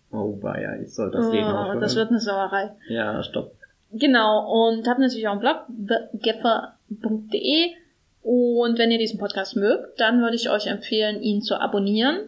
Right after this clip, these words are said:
Speaker 2: Das geht sehr einfach mit der App eures Vertrauens, äh, bei Apple Podcasts, bei Overcast, bei Android Podcast, wie auch immer die App heißt, keine Ahnung,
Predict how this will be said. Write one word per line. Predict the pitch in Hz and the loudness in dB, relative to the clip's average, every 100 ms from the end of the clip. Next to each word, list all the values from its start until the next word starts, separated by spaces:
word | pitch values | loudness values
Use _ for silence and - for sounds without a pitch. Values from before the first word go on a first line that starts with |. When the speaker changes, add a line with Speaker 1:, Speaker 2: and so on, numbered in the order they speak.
| - - | -8 -4
Speaker 2:
Das | 208 - | -4 -2
geht | 202 - | -4 -2
sehr | 190 | -2
einfach | 190 190 269 285 | -2 -2 -2 2
mit | 262 226 | 2 2
der | 208 202 | 0 -2
App | 185 202 196 - | -2 -2 -2 0
eures | 202 196 196 | -2 -2 -4
Vertrauens, | 202 196 - 220 233 254 262 - 214 | -4 -4 -4 -4 0 0 0 -2 -2
äh, | 202 185 185 | -4 -4 -8
bei | 190 196 | -6 -6
Apple | 190 196 190 | -4 -4 -4
Podcasts, | 233 233 - 220 220 220 | -4 -4 -4 -6 -6 -8
bei | - 220 | -4 -2
Overcast, | 233 233 240 240 240 254 - - - - _ - | 0 -2 0 -2 -2 -4 -8 -20 -20 -20 _ -2
bei | 226 220 220 220 220 202 - | 0 0 -4 -4 -2 -4 -2
Android | 220 233 254 240 226 226 _ _ _ _ _ _ _ - | 0 4 4 4 2 -2 _ _ _ _ _ _ _ -4
Podcast, | 233 233 240 226 226 | -2 0 0 0 2
wie | |
auch | 208 | 2
immer | 220 | 2
die | 208 | 2
App | - 202 | 2 0
heißt, | 214 214 - | 0 -2 -2
keine | 202 202 | -4 -2
Ahnung, | 208 226 233 | -2 -2 -4